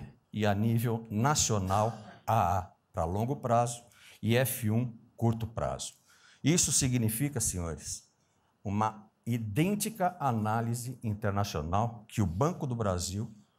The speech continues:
e o nosso irmão B N D E S possuem, e melhor que vários bancos privados. Ao longo desse período,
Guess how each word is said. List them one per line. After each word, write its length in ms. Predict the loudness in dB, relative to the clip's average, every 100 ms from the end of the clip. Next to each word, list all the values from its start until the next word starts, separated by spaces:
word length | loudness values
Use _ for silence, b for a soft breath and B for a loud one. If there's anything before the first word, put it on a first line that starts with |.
| b
e 120 | -2
o 60 | 0
nosso 460 | 2 2 0 0 -2
irmão 380 | 0 2 2
B 220 | 0 -2 -2
N 140 | -4
D 120 | -4
E 20 |
S 300 | -2 0 -2
possuem, 640 | -2 -4 -4 -2 -2 -4 -8 -18 -20 b b b
e 100 | -2
melhor 460 | 0 0 2 0 0
que 120 | -4
vários 540 | 0 4 4 2 -4
bancos 480 | -4 -2 -2 -2 -8
privados. 720 | -8 -6 -2 -4 -4 -12 -14 -20 _ B B B B B B 2
Ao 140 | 4
longo 260 | 6 4 4
desse 240 | 4 2
período, 800 | 2 2 4 2 2 0 -2